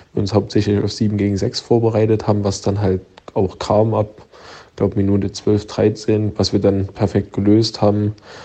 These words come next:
haben dann ein paar Tore ins leere Tor machen können, beziehungsweise einfach, ähm, Ballgewinne erzielen können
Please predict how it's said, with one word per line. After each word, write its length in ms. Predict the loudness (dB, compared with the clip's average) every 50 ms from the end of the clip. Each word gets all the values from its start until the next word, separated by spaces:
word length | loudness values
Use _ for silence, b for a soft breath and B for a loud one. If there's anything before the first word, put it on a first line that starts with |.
| B B B B _
haben 240 | -4 -2 -2 0 0
dann 100 | -2 -2 -4
ein 100 | -6 -8 _
paar 240 | -4 0 0 0 0
Tore 560 | 2 4 4 4 6 6 6 4 4 2 0 B B B B B B B -12
ins 160 | -10 -6 0
leere 280 | 2 2 4 4 2 2
Tor 200 | 2 0 0 2
machen 280 | 2 0 0 0 -2
können, 360 | 0 2 4 4 4 4 0 -2
beziehungsweise 800 | -4 -8 -8 -4 -2 -2 -2 -2 -4 -4 -4 -2 -2 0 0 0
einfach, 480 | 0 -2 -2 0 0 -2 -2 -2 -8 -18 B B B B B B B B B B B B
ähm, 380 | -4 -2 -2 0 -2 -2 -4 -2
Ballgewinne 460 | 2 4 4 4 4 4 2 2 2 2
erzielen 480 | 2 0 -2 -2 0 2 2 2 2
können 420 | 0 0 2 2 2 2 0 -2